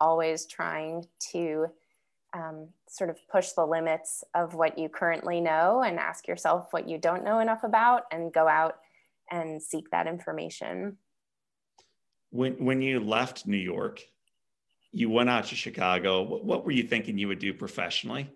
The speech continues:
Speaker 2: You, you stepped in onto the University of Northwestern, I think as a, what, eighteen-year-old kid. What were you hoping to achieve?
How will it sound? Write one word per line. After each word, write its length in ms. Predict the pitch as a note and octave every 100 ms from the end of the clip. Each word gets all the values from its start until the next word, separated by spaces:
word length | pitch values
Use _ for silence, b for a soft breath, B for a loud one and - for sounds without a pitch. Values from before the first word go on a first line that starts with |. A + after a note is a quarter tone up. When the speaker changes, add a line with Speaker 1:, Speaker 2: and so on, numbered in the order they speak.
| _
Speaker 2:
You, 220 | B2 A#2+
you 280 | - B2+ B2+
stepped 380 | - E3+ D3 -
in 220 | C#3+ C#3
onto 260 | - C#3 -
the 80 |
University 520 | A#2+ C#3 C3 - - C3
of 200 | B2 - B B B
Northwestern, 560 | C#3 C3+ C3+ B2+ -
I 60 | A2+
think 160 | - B2+
as 100 | G#2
a, 240 | G#2+ G2+
what, 240 | G#2 - -
eighteen-year-old 680 | B2+ B2+ - A#2+ A#2 A2+ G#2
kid. 500 | - A2+ G2 G2+ - B B B B _
What 280 | - C3 -
were 60 | E3
you 160 | E3
hoping 280 | C#3 C#3 C#3+
to 120 | B2 C3
achieve? 560 | - C3+ D#3 G#2+ -